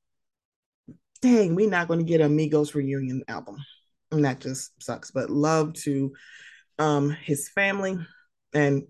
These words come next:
I found out today that all the Migos are actually related. And I literally did not know that. I'm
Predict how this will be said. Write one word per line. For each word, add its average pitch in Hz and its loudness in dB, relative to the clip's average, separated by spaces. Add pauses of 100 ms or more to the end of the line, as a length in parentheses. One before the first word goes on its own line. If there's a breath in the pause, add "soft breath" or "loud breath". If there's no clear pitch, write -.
(600)
I 165 2
found 165 0
out 151 -2
today 135 -4
that 147 0 (240)
all 156 4
the 180 0
Migos 156 2
are 160 0
actually 143 -2
related. 156 0
And 139 0
I 135 0 (180)
literally 262 0
did 175 0
not 110 -6
know 95 -16
that. 123 -16 (180)
I'm - -10